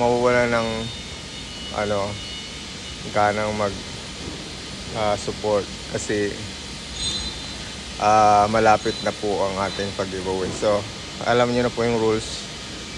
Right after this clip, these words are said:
Pag, ah, hindi ko nakikita nag-, nag-share o naka-follow sa ating YouTube channel o sa Facebook page natin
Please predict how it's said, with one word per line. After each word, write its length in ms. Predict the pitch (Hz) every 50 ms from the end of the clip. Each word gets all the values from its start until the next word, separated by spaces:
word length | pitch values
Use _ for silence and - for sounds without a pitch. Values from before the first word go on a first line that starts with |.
| - - -
Pag, 160 | 117 117 117 110 107 - - - -
ah, 560 | - 117 120 120 123 120 120 120 117 117 120 120 120 - - - - - - - -
hindi 240 | - 127 120 117 120
ko 80 | 120 120
nakikita 480 | 123 120 120 - - 120 - - 117
nag-, 400 | 117 117 117 113 104 - - - - - - - - - - - - - - - - - - - - - - - 113
nag-share 1300 | 113 113 107 101 98 - - - - - - - - - - 120 113 - - 120 120 120 117 113 110 - -
o 320 | 110 117 113 113 110 110 110 113
naka-follow 1900 | 110 101 110 110 110 110 107 104 107 104 - - - - - - - - - - - - - - - - - - - - - - - 120 120 120 117 117 117
sa 240 | 113 - 120 110
ating 560 | 110 104 - 113 113 110 110 107 107 107 - - - - - - - - - -
YouTube 400 | - 120 120 120 - - 120 117 104
channel 560 | - - 120 117 113 117 113 113 110 110 110
o 320 | 113 110 110 107 107 104 104 110 - - - - - - - -
sa 160 | - 117 107 107
Facebook 480 | - - 113 117 113 - 113 113 - - -
page 200 | 117 113 101 117 113
natin 400 | 110 107 101 113 110 107 110